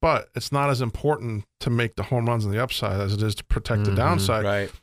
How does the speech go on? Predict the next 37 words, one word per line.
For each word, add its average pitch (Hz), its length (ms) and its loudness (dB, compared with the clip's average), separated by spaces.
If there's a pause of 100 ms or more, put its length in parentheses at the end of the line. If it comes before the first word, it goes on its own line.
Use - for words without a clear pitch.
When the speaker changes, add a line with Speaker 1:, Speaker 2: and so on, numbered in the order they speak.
(160)
Speaker 1:
So - 140 2
with 127 140 2
a 127 60 2
tactical 151 520 -2
portfolio, 131 640 2
let's 143 200 -2
say 139 320 2
we 123 200 0
do 123 220 0
get 139 140 0
a 117 80 0
market 117 320 0
correction, 123 520 -2 (640)
and 110 300 2 (400)
folks, 143 240 2
let's 156 160 0
say 165 120 2
you 143 60 4
have 135 120 2
a 117 40 -2
million 131 280 0
dollar 120 340 0
or 110 140 -2
a - 20 -2
half 123 220 -2
a 127 40 -6
million 120 200 0
dollar 110 180 0
portfolio, 123 500 -2
you 135 60 -2
lose 160 100 -2
twenty 139 280 -2
percent 127 340 -4
of 139 80 0
that, 117 60 -2
that's 110 140 -6
a 120 40 -2